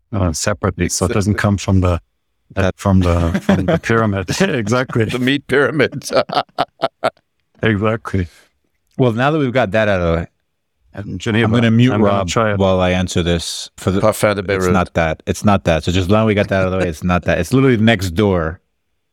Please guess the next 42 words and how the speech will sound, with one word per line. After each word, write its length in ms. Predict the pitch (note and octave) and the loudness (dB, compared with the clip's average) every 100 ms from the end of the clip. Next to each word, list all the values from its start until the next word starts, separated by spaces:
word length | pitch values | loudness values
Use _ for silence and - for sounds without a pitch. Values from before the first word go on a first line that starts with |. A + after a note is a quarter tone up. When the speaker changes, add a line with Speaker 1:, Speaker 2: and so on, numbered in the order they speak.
| _ _ | _ _
Speaker 2:
It's 160 | A2 - | -6 0
like 140 | F#2+ | 0
the 120 | G2+ - - | 0 -6 -4
Adi 200 | G#2 G2 | 0 0
Dassler 460 | E2+ F#2+ G2 G2 F#2 | 0 0 0 0 2
and 120 | E2+ | 2
the 120 | F2 | 0
other 180 | F#2 F2 | 0 0
guy 260 | E2+ E2 D2+ | 0 -2 -2
who 140 | E2+ | -4
invented 380 | D#2+ F2 G#2+ - | -4 -4 -4 -2
Puma 440 | F#2 E2 D#2+ D#2 _ _ _ - | -2 0 -4 -6 _ _ _ -8
of 140 | D#2+ | -4
kebab. 420 | - D#2+ D#2+ D#2 - _ _ _ _ _ - | -2 -2 -2 -4 -8 _ _ _ _ _ -2
Go 80 | F#2 | -2
to 80 | E2+ | 2
Elamir. 480 | F#2+ F#2+ E2+ D#2+ D2+ _ - | 0 2 0 -2 -4 _ 0
And 100 | F#2+ | 2
then 120 | F#2+ | 2
afterwards, 800 | G#2+ C3 A2 B2+ F2+ F2+ G2+ - | 0 0 0 0 0 0 -2 -4
Speaker 1:
Elamir? 40 | G2+ | -4
Speaker 2:
if 120 | - | 0
you 80 | F#2 | 2
wanna 200 | F#2 F2 | 2 0
see 440 | - - G2+ F2+ D#2+ _ - | -4 0 2 2 -2 _ -6
what 200 | E2 D2+ - | -4 -4 -4
you 200 | F2+ E2+ | -4 0
weren't 280 | G2 G#2 E2+ | 2 2 0
missing, 340 | E2+ - F2 | -4 -2 -2
you 100 | E2 | -2
can 100 | E2 | -4
go 120 | D#2+ | -2
to 80 | E2 | -2
Parfum 340 | - E2 F2 D#2+ | -2 -4 -2 -2
de 80 | |
Beirut. 340 | D#2+ D#2+ E2+ D#2+ | -2 0 -2 -4
It's 200 | D#2 - _ _ | -10 -12 _ _
next 280 | E2 E2 - | -4 -4 -4
door. 260 | D#2+ D2+ D#2 _ _ _ D2 | -2 -2 -4 _ _ _ -8
They're 200 | E2+ D2+ | -4 -2
sort 220 | - D#2+ | 0 0
of 260 | D2+ - | -2 -8